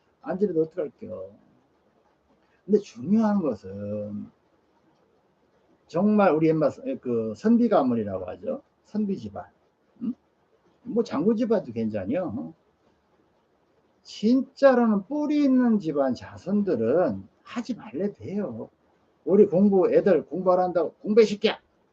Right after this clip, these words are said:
이런다고 하고 안 해요. 지가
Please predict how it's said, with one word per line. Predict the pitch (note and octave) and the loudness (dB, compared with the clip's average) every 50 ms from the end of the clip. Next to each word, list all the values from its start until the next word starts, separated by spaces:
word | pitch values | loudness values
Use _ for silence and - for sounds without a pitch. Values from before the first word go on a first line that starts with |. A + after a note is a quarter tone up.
| _ - | _ -6
이런다고 | D#3 F3+ G3+ G3 E3+ D#3 C#3+ F3 | -4 -2 -2 0 0 0 -2 -2
하고 | F#3 G#3 G3+ G3 - - - - - | -2 -4 -6 -6 -8 -16 -20 -20 -14
안 | G3+ A3 C#4 | -10 -8 -6
해요. | F#3 F3+ - - - - - - - _ _ _ _ _ _ _ _ _ _ _ _ _ _ _ _ _ _ _ _ _ _ _ _ _ _ _ _ _ _ _ _ - | -6 -6 -8 -10 -12 -16 -20 -20 -20 _ _ _ _ _ _ _ _ _ _ _ _ _ _ _ _ _ _ _ _ _ _ _ _ _ _ _ _ _ _ _ _ -14
지가 | - - E3+ - F#3 D#3 D#3 D#3+ E3 E3 - A#2+ | -10 -8 -2 2 4 4 6 4 4 2 0 -2